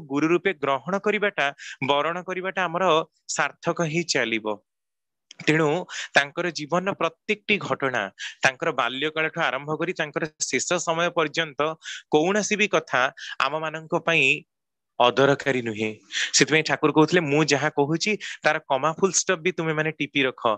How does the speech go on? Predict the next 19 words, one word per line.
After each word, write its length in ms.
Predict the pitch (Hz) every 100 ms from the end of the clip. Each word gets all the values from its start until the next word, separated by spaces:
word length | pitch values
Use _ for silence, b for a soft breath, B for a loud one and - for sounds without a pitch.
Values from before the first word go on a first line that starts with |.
| - B _
ତୁମମାନଙ୍କର 500 | 147 143 143 143 147
କାମରେ 380 | 139 120 120 113
ଆସିବ।" 300 | 107 - 101 101 - B -
ଆଉ 80 | 135
ଆଜି 200 | 131 147
ଦେଖନ୍ତୁ, 400 | 139 - 156 165
ଯେତିକି 380 | 147 135 170 170
ବି 100 | 185
ଲେଖା 280 | 170 - 151
ହେଇଛି, 380 | 139 135 - 117 104 B B 123
ଅନେକ 240 | 135 165
କଥା 200 | - 165 160
ତ 60 |
ଲେଖା 260 | 170 139 156
ହେଇପାରିନି, 640 | 135 127 151 131 113 104 101 _ B B
କିନ୍ତୁ 220 | 156 160
ଯେତିକି 400 | 143 135 190 214
ବି 120 | 202
ହେଇଛି, 440 | 170 160 170 -